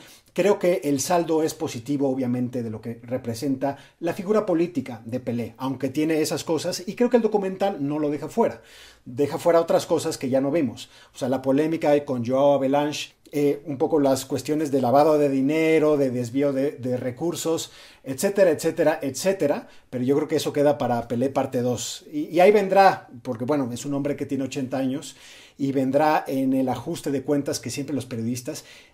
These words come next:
no sé si te pase, Marión, que yo, yo siempre veo esto, o sea, se convierte en una figura y después no pasó un solo minuto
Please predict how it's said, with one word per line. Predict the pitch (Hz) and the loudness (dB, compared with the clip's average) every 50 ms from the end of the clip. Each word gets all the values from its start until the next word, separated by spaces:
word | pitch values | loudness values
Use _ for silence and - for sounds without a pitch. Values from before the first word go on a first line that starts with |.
| _ | _
no | - 147 175 196 | -6 -4 0 2
sé | 220 233 | 2 2
si | 220 226 | 2 2
te | 220 202 | 0 0
pase, | 196 202 202 - 208 | 2 2 2 2 2
Marión, | 185 175 165 170 175 170 | 0 0 0 0 -2 -2
que | - 147 | -2 0
yo, | 139 165 165 - - - | 0 0 -2 -4 -10 -6
yo | 151 156 185 214 208 | -2 2 4 4 4
siempre | - 196 202 - 220 208 | 2 0 0 2 2 4
veo | 202 202 196 180 | 4 4 4 4
esto, | 180 175 - - 190 208 | 2 2 0 -4 -6 -6
o | 208 - - - - - | -6 -8 -14 -20 -14 -4
sea, | - - - - - | -2 -2 -2 -2 -2
se | - 165 156 | -6 -4 -2
convierte | 190 196 226 240 - 247 | 2 2 2 2 4 2
en | 240 | 0
una | 233 | 0
figura | 185 175 170 175 185 202 233 262 - - | 0 -2 -2 -2 0 0 0 0 -2 -6
y | 175 160 | -6 -4
después | 147 151 151 - - 185 233 269 254 - - - _ _ | -2 -2 -4 -2 0 2 2 2 2 -2 -10 -16 _ _
no | 170 170 196 214 220 220 | -4 2 2 4 4 4
pasó | 226 190 - 208 | 0 -2 0 -2
un | 214 214 | -2 -2
solo | - - 233 240 233 | 0 2 2 2 4
minuto | 202 170 151 165 175 - - 254 - - - | 2 2 0 -2 -2 -2 -2 -2 -2 -2 -10